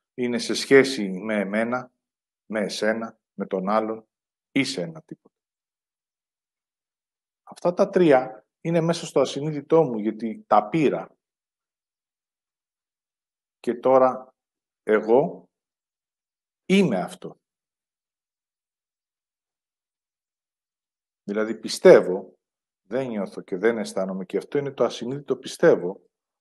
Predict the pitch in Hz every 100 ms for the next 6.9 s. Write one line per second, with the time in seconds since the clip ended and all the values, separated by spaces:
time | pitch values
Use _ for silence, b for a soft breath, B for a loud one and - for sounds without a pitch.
0 | _ - 107 117 170 143 95 85 85 -
1 | - 85 - - _ _ _ _ _ _
2 | _ - 101 120 127 123 113 110 120 123
3 | 123 120 - _ _ - - 101 131 127
4 | - - - _ _ _ _ _ _ _
5 | _ _ _ _ _ _ _ 110 110 123
6 | 120 113 - 120 120 107 95 -